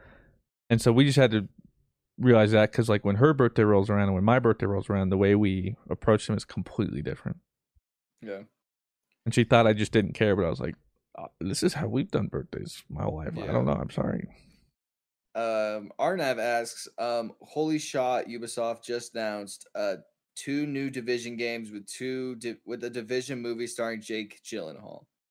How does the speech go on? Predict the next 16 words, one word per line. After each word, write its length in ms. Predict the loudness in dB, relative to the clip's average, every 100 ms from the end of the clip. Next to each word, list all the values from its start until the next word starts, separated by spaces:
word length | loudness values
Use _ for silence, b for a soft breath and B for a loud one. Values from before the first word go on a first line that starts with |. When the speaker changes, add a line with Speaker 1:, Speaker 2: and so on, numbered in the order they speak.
| _ -16
Speaker 2:
Any 140 | -16
thoughts?" 480 | -12 -12 -12 -18 _ _ _ _ _ -12
Speaker 1:
I 120 | -4 -4
like 100 | -2
Jake 180 | -4
Gyllenhaal. 380 | -2 -2 -2 -6 -12 _ _ _ _ _ _ _ _ _ _ _ _
Uh, 200 | 4 6
they'll 100 | 4
Speaker 2:
Um, 60 | 4
Speaker 1:
find 180 | 4
a 40 | 4
way 100 | 4
to 60 |
mess 200 | 2 0
it 60 | 0
up. 160 | -2